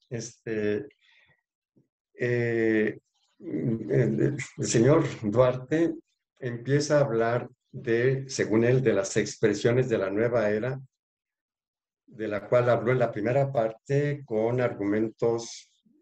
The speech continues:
carentes de fundamento y algunos de ellos rea-, declaradamente ingenuos, ¿no? Luego habla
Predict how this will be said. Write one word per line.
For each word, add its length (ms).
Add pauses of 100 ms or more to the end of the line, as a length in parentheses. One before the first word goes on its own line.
(180)
carentes 500
de 120
fundamento 840
y 140
algunos 400
de 80
ellos 460
rea-, 420
declaradamente 1120
ingenuos, 680
¿no? 180 (680)
Luego 460
habla 420